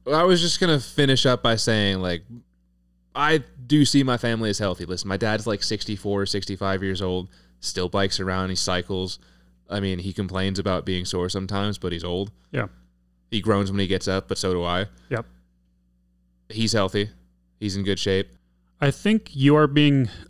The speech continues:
Speaker 2: uh, the hiccup being your mind is on fitness and well-being.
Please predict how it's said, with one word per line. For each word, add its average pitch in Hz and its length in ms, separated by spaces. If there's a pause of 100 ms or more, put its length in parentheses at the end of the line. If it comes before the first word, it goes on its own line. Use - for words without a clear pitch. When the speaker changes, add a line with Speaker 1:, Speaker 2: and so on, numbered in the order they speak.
Speaker 2:
uh, 123 260
the 123 160
hiccup - 480
being 120 300
your 123 240
mind 123 260
is 107 80
on 104 160
fitness 127 480
and 107 120
well-being. 117 600